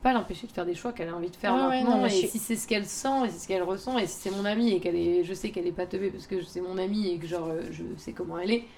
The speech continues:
Speaker 1: bah, je respecte et, et, et voilà. Et le mieux que je puisse faire, c'est la soutenir maintenant et la soutenir demain.
Speaker 2: Non, mais je suis entièrement d'accord avec tout ce que tu dis. Mais voilà, je sais qu'il y a des moments où je peux être dure, où je peux être froide, où je peux être si,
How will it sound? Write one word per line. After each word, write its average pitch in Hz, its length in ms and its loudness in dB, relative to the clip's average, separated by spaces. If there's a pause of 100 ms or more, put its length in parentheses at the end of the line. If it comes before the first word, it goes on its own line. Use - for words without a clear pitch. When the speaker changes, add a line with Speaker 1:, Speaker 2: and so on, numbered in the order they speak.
(360)
Speaker 1:
bah, 170 200 -4
je 175 120 -6
respecte 190 500 -2
et, 180 60 2
et, 170 840 0
et 180 40 2
voilà. 165 340 -2
Et 185 160 0
le 170 80 -2
mieux 180 160 0
que 185 80 -12
je - 60 -14
puisse - 200 -8
faire, 185 160 -4
c'est - 120 -6
la 170 100 2
soutenir 185 320 -2
maintenant 180 400 2
et 233 80 4
la 180 120 -4
soutenir - 360 -10
demain. 175 240 -6 (500)
Speaker 2:
Non, 240 60 6
mais 226 60 10
je - 60 2
suis - 160 -4
entièrement 226 400 10
d'accord 214 240 10
avec 208 160 8
tout 202 80 -6
ce 185 60 -10
que 208 100 0
tu 202 140 -6
dis. 214 120 2
Mais 190 140 6
voilà, 208 240 10
je 180 80 0
sais 220 180 2
qu'il 202 180 0
y 185 80 6
a 180 60 6
des 175 100 2
moments 185 260 4
où 202 40 2
je 196 80 -4
peux 175 120 0
être 160 140 0
dure, 226 340 6
où 226 40 2
je - 80 -8
peux 180 80 2
être 170 100 0
froide, 196 360 6
où 185 60 0
je 180 60 -6
peux 170 100 -2
être 165 100 -4
si, 247 380 0